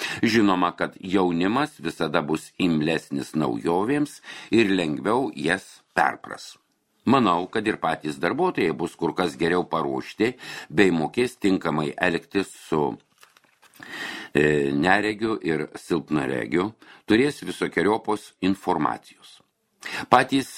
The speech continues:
neregėjai ir silpnaregiai turės daug modernių ir patogių didinamųjų arba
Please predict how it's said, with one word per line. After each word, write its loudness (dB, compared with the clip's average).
neregėjai 2
ir -6
silpnaregiai 0
turės 0
daug 0
modernių 2
ir -4
patogių 0
didinamųjų 2
arba 2